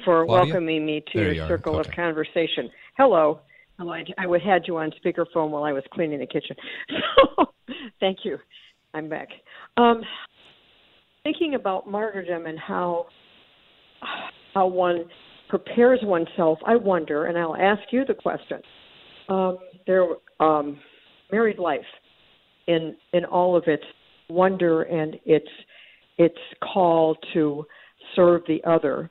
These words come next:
Speaker 1: be it spouse and children and in-laws and whomever comes into the, into play, is certain a place where we put ourselves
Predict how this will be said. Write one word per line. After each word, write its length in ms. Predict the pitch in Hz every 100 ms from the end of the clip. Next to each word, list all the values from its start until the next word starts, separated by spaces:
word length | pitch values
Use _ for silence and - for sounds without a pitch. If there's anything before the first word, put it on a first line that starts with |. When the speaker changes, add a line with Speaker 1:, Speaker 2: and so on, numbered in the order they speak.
| -
Speaker 1:
be 140 | 156
it 160 | 151 - _ _ - -
spouse 360 | - 170 165 165 -
and 180 | 156 151 -
children 420 | 196 180 160 143
and 300 | 147 151 147
in-laws 640 | 214 240 202 160 151 147 151
and 240 | 160 151 156 - - -
whomever 540 | 247 240 254 156 120 - _ _ -
comes 220 | 208 190 185
into 300 | 170 - 180
the, 180 | 151 151 - 165
into 220 | 165 - -
play, 360 | 190 156 143 151 - - _ -
is 100 | 165 -
certain 240 | 190 175
a 40 | 170
place 360 | - 170 160 160 -
where 220 | 160 156
we 360 | 156 151 151 151 - - -
put 120 | 190
ourselves 600 | 160 156 - 175 160